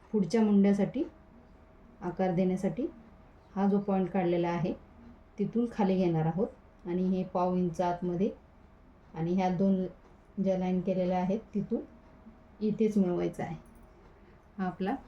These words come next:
परफेक्ट आकार होतो. आता ह्याच्यावर आपण कटिंग करणार आहोत. आता घेर आपला साडेपाच इंच आहे तर दीड इंच एक्स्ट्रा,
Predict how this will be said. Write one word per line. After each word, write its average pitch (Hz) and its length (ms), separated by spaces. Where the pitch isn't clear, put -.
परफेक्ट - 560
आकार 185 280
होतो. 190 280
आता 180 160
ह्याच्यावर 185 420
आपण 190 280
कटिंग 185 320
करणार 175 320
आहोत. 165 200
आता 180 140
घेर 196 400
आपला 208 280
साडेपाच 196 440
इंच 196 220
आहे 196 360
तर 214 100
दीड 190 220
इंच 180 240
एक्स्ट्रा, 185 460